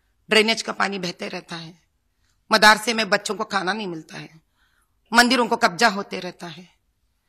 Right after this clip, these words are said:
हिंदुओं के घरों में वो लोग घर तक नहीं मालूम, एक, एक दीवार टूटता है तो नहीं पता है आ-, आगे आके कौन आके उसको कब्जा करेंगे। मुसलमान के घरों में बच्चे पढ़ते नहीं है, बच्चे पूरे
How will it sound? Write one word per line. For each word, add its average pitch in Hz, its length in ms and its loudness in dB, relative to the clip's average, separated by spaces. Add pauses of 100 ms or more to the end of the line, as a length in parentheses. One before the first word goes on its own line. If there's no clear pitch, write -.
(760)
हिंदुओं 262 360 6
के 247 120 2
घरों 233 220 4
में 247 180 2
वो 233 120 2
लोग 202 300 2
घर 269 200 8
तक 277 200 2
नहीं 262 160 4
मालूम, 233 340 4
एक, 233 280 0
एक 226 140 -2
दीवार 254 240 8
टूटता 262 340 2
है 247 80 6
तो 240 180 2
नहीं 233 180 0
पता 233 220 2
है 220 60 6
आ-, 214 280 8
आगे 220 260 6
आके 226 220 4
कौन 226 260 0
आके 208 180 0
उसको - 220 -8
कब्जा 165 280 -12
करेंगे। 165 320 -20 (600)
मुसलमान 226 400 2
के 214 100 -2
घरों 196 180 -4
में 190 160 -8
बच्चे 202 220 -6
पढ़ते 190 380 -8
नहीं 175 200 -12
है, 165 120 -20 (880)
बच्चे 247 260 2
पूरे 262 600 2